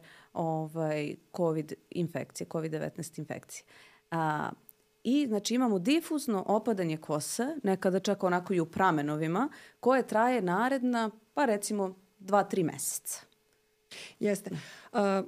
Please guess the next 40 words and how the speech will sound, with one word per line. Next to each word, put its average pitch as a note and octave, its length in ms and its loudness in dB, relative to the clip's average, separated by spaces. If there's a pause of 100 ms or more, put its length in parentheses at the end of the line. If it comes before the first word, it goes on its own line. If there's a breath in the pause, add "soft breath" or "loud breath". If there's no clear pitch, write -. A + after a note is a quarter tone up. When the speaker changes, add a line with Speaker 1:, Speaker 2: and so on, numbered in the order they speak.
Speaker 2:
u A3+ 140 0
suštini D#4+ 420 2
pacijenti C4+ 500 0
dođu A3+ 460 2
i A#3 40 4
samo A#3+ 260 0
kažu: A3+ 240 0
„Meni G#3+ 180 0
se A3 100 -4
dosta G3 260 -2
proredila F#3+ 460 -2
kosa”, A3 340 0
i G#3+ 40 0
ono A3 240 0
što F#3+ 220 -2
primećujem G#3 840 0
je A#3 160 0
da, A#3 380 4
na G#3+ 140 0
primjer, G3+ 340 -2
kada F3+ 200 -2
perem C#4 300 4
kosu, A#3 480 0
primetim G3+ 680 -2
dosta A#3 320 2
dlaka A3 400 2
u G#3 400 2
tuš G3+ 200 -4
kabini G3 540 0
ili F#3 140 2
na E3+ 180 2
četki F3+ 320 2
Speaker 1:
Da. A3 100 -2
Speaker 2:
mi G#3+ 120 2
ostane G#3 340 -2
puno G3+ 280 -2
kose G3+ 360 -2
ili G#3 120 -2
na G#3 120 0
jastučnici. - 680 -6